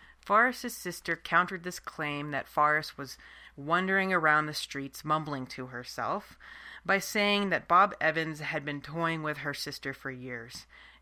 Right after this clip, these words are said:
dangling the possibility of marriage in front of her, among other psychological abuse that he had repeatedly stated in letters, that he was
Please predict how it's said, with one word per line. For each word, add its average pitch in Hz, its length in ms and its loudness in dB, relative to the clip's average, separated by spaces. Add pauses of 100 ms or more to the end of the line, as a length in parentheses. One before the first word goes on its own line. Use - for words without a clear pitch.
dangling 196 520 2
the 202 60 2
possibility 156 760 0
of 143 120 -6
marriage 139 320 0
in - 80 -12
front 185 280 0
of 190 100 -4
her, 185 280 2 (300)
among 208 320 2
other 180 260 4
psychological 151 760 0
abuse 135 420 -8
that 135 160 -8
he 151 120 -6
had 147 120 -2
repeatedly 185 680 -6
stated 143 440 -6
in 147 140 -6
letters, 131 480 -6 (500)
that 165 140 0
he 190 120 -4
was 180 180 -4